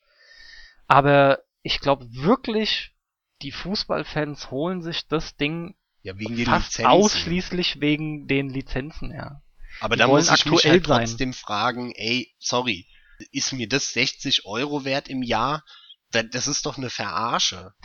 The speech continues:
Speaker 2: Das ist
Speaker 1: Ja,
Speaker 2: doch
Speaker 1: aber
Speaker 2: eine
Speaker 1: ich
Speaker 2: reine Verarsche. Die könnten auch einfach die, die Lizenzen als, als Patch drüber laufen lassen. Über die
Speaker 1: Ja, aber es
Speaker 2: alten
Speaker 1: funktioniert,
Speaker 2: Versionen.
Speaker 1: weil es
Speaker 2: Das
Speaker 1: den
Speaker 2: machen
Speaker 1: Leuten nicht
Speaker 2: sie
Speaker 1: als
Speaker 2: nur
Speaker 1: Verarsche
Speaker 2: nicht.
Speaker 1: vorkommt.
Speaker 2: Das machen, genau, das machen sie nur nicht, weil sie den Leuten immer wieder sechzig Euro aus der Tasche ziehen für nix und wieder nix.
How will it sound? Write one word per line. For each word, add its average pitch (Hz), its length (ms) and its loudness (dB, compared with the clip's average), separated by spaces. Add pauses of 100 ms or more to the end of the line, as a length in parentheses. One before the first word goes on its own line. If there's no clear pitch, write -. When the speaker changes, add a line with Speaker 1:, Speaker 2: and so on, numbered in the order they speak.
(140)
Speaker 2:
Das 107 140 -6
ist 131 60 0
Speaker 1:
Ja, 135 60 6
Speaker 2:
doch 156 60 10
Speaker 1:
aber 165 120 8
Speaker 2:
eine - 60 2
Speaker 1:
ich 120 60 6
Speaker 2:
reine 151 200 4
Verarsche. 123 480 -4
Die 117 100 -6
könnten 147 280 -4
auch 135 120 -4
einfach 131 420 -2
die, 127 260 -10
die 110 240 -6
Lizenzen 135 800 -6
als, 110 340 -6
als - 380 -10
Patch - 500 -2
drüber 165 360 -2
laufen 95 380 -6
lassen. 92 360 -12 (260)
Über 113 200 -2
die 190 80 4
Speaker 1:
Ja, 220 60 10
aber 226 80 8
es 170 80 10
Speaker 2:
alten 190 80 6
Speaker 1:
funktioniert, 226 560 6
Speaker 2:
Versionen. - 60 2
Speaker 1:
weil 185 120 10
es 190 160 0
Speaker 2:
Das 185 100 6
Speaker 1:
den 185 100 2
Speaker 2:
machen 185 140 10
Speaker 1:
Leuten 190 240 4
nicht 180 140 0
Speaker 2:
sie 175 60 4
Speaker 1:
als 180 120 4
Speaker 2:
nur 185 80 -2
Speaker 1:
Verarsche 156 360 8
Speaker 2:
nicht. - 80 -6
Speaker 1:
vorkommt. 143 440 0
Speaker 2:
Das - 60 -6
machen, 107 360 -2
genau, 214 320 0
das - 200 -4
machen 117 340 -4
sie 160 180 -6
nur 175 160 -4
nicht, 196 280 -4
weil 123 120 -2
sie 131 140 -8
den 135 140 -4
Leuten 123 360 0
immer 123 280 -2
wieder 139 200 -2
sechzig 143 360 -4
Euro 220 240 -2
aus - 180 -4
der 104 140 -10
Tasche - 320 -4
ziehen 151 280 -6
für - 140 -12
nix 120 340 -6
und 190 140 -10
wieder 240 220 -2
nix. - 260 -14